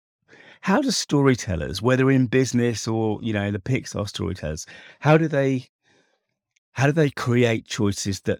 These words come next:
that build audiences' attention? How do they create choices that show who these characters are? And Toy Story two is actually,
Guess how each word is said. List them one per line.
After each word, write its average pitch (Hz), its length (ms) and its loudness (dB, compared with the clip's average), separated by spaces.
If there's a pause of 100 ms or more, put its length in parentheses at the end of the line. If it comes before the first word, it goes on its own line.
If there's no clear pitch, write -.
(160)
that - 120 -4 (200)
build 110 460 0
audiences' 101 1120 -6 (260)
attention? - 840 -4 (840)
How 120 180 0
do 127 100 0
they 117 160 2
create 113 460 0
choices 101 460 -2
that - 140 -8
show 110 560 0
who 101 240 -4
these 95 200 -4
characters 95 560 -6
are? 90 240 -2
And 107 120 -4
Toy 180 180 0
Story 107 280 -2
two 90 220 -8
is 95 100 -8
actually, 90 440 -8